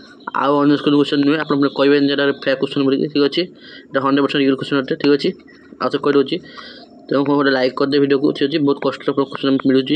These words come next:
ଠିକ୍ ଅଛି? ଆଉ ଦେଖ ଅଛି ଏଗାର ନମ୍ବର, କେଉଁ ସ୍କୁଲକୁ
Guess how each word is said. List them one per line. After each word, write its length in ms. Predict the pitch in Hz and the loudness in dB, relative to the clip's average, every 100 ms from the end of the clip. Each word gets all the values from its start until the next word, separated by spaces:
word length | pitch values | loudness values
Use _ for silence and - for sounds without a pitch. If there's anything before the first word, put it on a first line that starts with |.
| - | -2
ଠିକ୍ 160 | 139 | 0
ଅଛି? 160 | 135 175 - - - - - - - - - | 0 -2 -8 -18 -20 -20 -20 -20 -20 -20 -8
ଆଉ 100 | - - - - - - | -8 -6 -10 -16 -14 -14
ଦେଖ 140 | - 123 | -6 -2
ଅଛି 120 | 139 | -2
ଏଗାର 220 | 131 147 | -2 0
ନମ୍ବର, 320 | 143 143 143 151 - - - - - - - - - - | 2 4 2 0 -8 -20 -20 -20 -20 -20 -20 -20 -18 -8
କେଉଁ 260 | 131 143 | -4 -2
ସ୍କୁଲକୁ 580 | 147 151 156 160 151 156 | -2 0 2 4 2 2